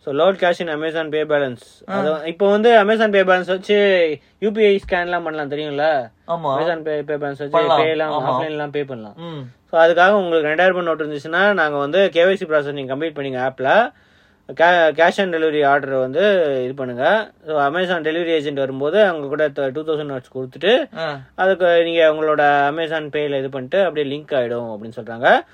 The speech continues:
Speaker 1: ஃபிஃப்டி தௌசண்ட் வரைக்கும் நீங்க இது பண்ணலாம் அப்படின்னு
Speaker 2: ஓ,
Speaker 1: சொல்றாங்க.
Speaker 2: டியூரிங்கா cash on delivery order?
Speaker 1: ஆ.
Speaker 2: ஓகே.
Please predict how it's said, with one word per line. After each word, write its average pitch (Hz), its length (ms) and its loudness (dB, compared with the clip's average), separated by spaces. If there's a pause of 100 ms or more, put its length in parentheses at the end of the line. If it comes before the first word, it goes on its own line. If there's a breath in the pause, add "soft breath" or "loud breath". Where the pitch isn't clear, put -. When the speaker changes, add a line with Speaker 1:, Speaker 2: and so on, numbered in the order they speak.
(120)
Speaker 1:
ஃபிஃப்டி 170 260 -6
தௌசண்ட் 202 280 2
வரைக்கும் 190 420 -2
நீங்க 127 480 -4
இது 117 120 -10
பண்ணலாம் 107 340 -12
அப்படின்னு 95 100 -16
Speaker 2:
ஓ, 143 180 2
Speaker 1:
சொல்றாங்க. 113 40 -2
Speaker 2:
டியூரிங்கா 214 640 0
cash 202 260 4
on 190 60 -4
delivery 139 300 0
order? 110 360 -2
Speaker 1:
ஆ. 131 320 -4 (180)
Speaker 2:
ஓகே. 110 360 -8